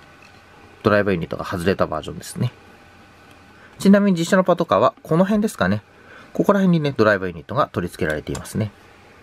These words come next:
シャーシこのようになってますね。エルブイエーの百七十四とありますね。で、今回はですね、パトカーだけではなく、警察官にもね、変化がありまして、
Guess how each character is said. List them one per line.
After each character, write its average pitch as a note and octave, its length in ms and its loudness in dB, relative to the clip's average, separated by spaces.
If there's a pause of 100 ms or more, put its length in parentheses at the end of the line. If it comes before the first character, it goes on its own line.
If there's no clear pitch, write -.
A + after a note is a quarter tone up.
(480)
シ - 100 2
ャ C3+ 40 4
ー - 20 2
シ - 100 -12
こ G#2+ 100 0
の G2 60 0
よ C#2+ 80 -2
う - 40 -10
に - 60 -12
な - 60 -20
っ - 20 -20
て - 120 -16
ま - 40 -14
す - 140 -4
ね。 D#3 260 0
エ G2+ 80 4
ル F#2+ 80 2
ブ F2+ 140 4
イ D#2 60 2
エ - 20 -2
ー C2+ 60 -2
の F#2 60 -4
百 B2 280 0
七 C3 240 4
十 D2+ 160 -8
四 F#2+ 160 0
と - 100 -8
あ - 60 -4
り D#2+ 80 -10
ま - 100 -16
す - 160 -10
ね。 G2+ 160 -2 (1400)
で、 F3+ 80 2
今 C#4 200 6
回 A#2+ 100 4
は F#2+ 80 2
で F2 80 -10
す - 80 -14
ね、 A#2+ 240 -6 (180)
パ F#3+ 120 2
ト B3+ 80 -4
カ G3+ 140 4
ー - 20 4
だ G#2+ 100 -4
け A2 120 -12
で F2+ 80 -10
は D#2+ 60 -8
な - 60 -18
く、 - 60 -20 (120)
警 A3 140 2
察 A#3+ 180 -4
官 G#2+ 160 0
に F2 60 -4
も E2 140 -8
ね、 F#2 160 -4
変 G#2+ 180 2
化 F2 140 0
が E2 80 -4
あ - 20 -2
り E2 80 -12
ま F2 140 -6
し - 100 -16
て、 D3+ 240 2